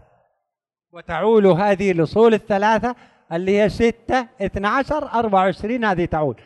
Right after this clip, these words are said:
غيرها من الأصول لا يعول، وهو اثنين، ثلاثة، ثمانية، واثنين، ثلاثة،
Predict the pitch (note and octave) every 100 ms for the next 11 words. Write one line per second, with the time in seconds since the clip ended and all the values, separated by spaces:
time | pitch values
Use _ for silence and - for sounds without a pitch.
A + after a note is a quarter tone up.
0 | _ _ C3+ E3 G3 G3+ C4+ G#3 F3 D#3+
1 | G#3 A3 G#3+ G3 G3+ - A#3 C4+ A#3 A3
2 | G#3+ B3+ B3 G#3 F#3 F#3 E3+ G3 A3 -
3 | _ - G3+ G3 A3 A3 - G#3 A3 A3+
4 | A3+ A#3+ G#3+ - F#3+ G3+ B3 A#3 C4 A#3+
5 | _ _ _ _ _ _ _ _ - F3
6 | F3 F#3+ A#3 A#3+ B3 B3 B3+ F#3+ _ _
7 | _ _ _ _ _ - D3+ E3+ F3+ F#3+
8 | G#3+ G#3 F3+ G3 G3 A#3 A#3 C4